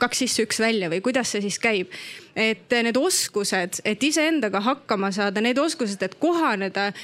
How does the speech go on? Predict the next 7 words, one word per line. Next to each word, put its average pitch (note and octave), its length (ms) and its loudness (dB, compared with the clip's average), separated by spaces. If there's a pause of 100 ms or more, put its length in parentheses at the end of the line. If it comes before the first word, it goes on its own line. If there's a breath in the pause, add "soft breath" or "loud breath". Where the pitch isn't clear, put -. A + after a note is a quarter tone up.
(340 loud breath)
et, A#3 400 0
äh, A#3 220 2 (100)
ise, D4 300 2
olla C4 340 2
iseennast B3 960 2 (160)
juhtiv B3+ 400 0
inimene, G#3+ 460 2